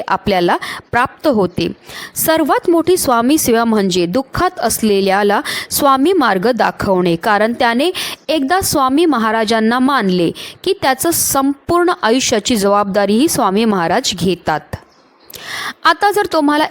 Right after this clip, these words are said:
एक श्लोकी गुरुचरित्राचे पठन करणे सुद्धा शक्य नसेल तर तुम्ही फक्त श्री स्वामी समर्थ, श्री स्वामी समर्थ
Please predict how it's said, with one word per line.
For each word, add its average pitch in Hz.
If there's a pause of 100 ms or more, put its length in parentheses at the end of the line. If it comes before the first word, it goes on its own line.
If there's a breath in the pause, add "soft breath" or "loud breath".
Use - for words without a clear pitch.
एक 311
श्लोकी 285
गुरुचरित्राचे 247
पठन 247
करणे 220
सुद्धा 196
शक्य -
नसेल 196
तर 285
तुम्ही 254
फक्त 254
श्री 220
स्वामी 262
समर्थ, 220
श्री 226
स्वामी 254
समर्थ 208